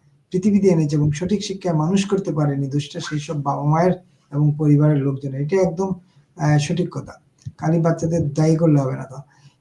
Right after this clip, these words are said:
ইমরান খান, হ্যাঁ, আফগান টাইমসের কথা আমরা বললাম, তিন বোনের কথা এটা বললাম। তাহলে কি ইউরোপের, আচ্ছা, এই প্রশ্নের উত্তর, তাহলে কি ইউরোপের বাজারে আমাদের তৈরি পোশাকের রপ্তানিতে প্রভাব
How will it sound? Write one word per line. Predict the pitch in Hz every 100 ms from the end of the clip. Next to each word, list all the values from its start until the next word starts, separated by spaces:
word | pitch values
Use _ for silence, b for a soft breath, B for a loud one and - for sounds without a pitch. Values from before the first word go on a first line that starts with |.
| -
ইমরান | 170 180 185 180
খান, | 185
হ্যাঁ, | 175 196
আফগান | 185 170 190
টাইমসের | 190 180 185
কথা | 185 170
আমরা | 175 175
বললাম, | 160 160 170 175
তিন | 175 160 156
বোনের | 160 160
কথা | 156
এটা | 156 156
বললাম। | 151 147 156 165
তাহলে | 156 160 156 175 185
কি | 180 185
ইউরোপের, | 165 156 156 175
আচ্ছা, | 170 180
এই | 196
প্রশ্নের | 196 208 214 190
উত্তর, | 147 147 B B -
তাহলে | 208 240
কি | 247
ইউরোপের | 226 214 247 208
বাজারে | 196 196 208 220
আমাদের | 196 190 208 208 -
তৈরি | 196 196
পোশাকের | 196 190 196 196
রপ্তানিতে | 175 170 - 175 180 185 - - -
প্রভাব | 165 165